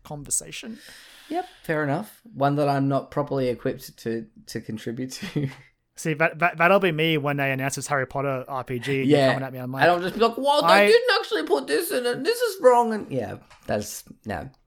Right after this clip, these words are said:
Speaker 1: And I'll just be like, "I read the early books and took the Pottermore quiz and got put in Slytherin."
Speaker 2: Well, see,
Speaker 1: That's the extent of my
Speaker 2: see,
Speaker 1: knowledge.
Speaker 2: the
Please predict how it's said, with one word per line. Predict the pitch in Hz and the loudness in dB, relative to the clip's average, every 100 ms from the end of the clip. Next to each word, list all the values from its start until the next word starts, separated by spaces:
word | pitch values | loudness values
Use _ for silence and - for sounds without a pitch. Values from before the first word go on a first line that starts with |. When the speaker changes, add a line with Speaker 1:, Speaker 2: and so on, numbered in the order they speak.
| - | -8
Speaker 1:
And | 160 | 0
I'll | 175 | 0
just | 170 | 0
be | 180 | 0
like, | 170 160 156 - | 4 4 2 -4
"I | 170 214 214 | -2 0 0
read | 160 165 165 160 - | -2 -2 -2 -4 -10
the | 139 143 | -6 -4
early | 143 185 | -2 -2
books | 139 143 143 - - | -2 -6 -6 -6 -6
and | 147 143 | -6 -6
took | 165 | -8
the | - | -8
Pottermore | 135 156 190 143 123 | -4 -4 -4 -8 -8
quiz | - 135 | -6 -6
and | 135 | -6
got | 135 127 | -8 -8
put | 131 | -8
in | 131 | -6
Slytherin." | - - 160 185 123 110 | -4 -4 -6 -6 -8 -4
Speaker 2:
Well, | 165 | -4
see, | 156 156 147 - | -2 -4 -4 -6
Speaker 1:
That's | 151 - | -6 -4
the | - 147 - - | -2 -2 -4 -14
extent | - - 180 175 | -10 -2 -2 0
of | 175 | 0
my | 175 | 0
Speaker 2:
see, | 170 | 0
Speaker 1:
knowledge. | 139 160 | 0 -2
Speaker 2:
the | 160 | -2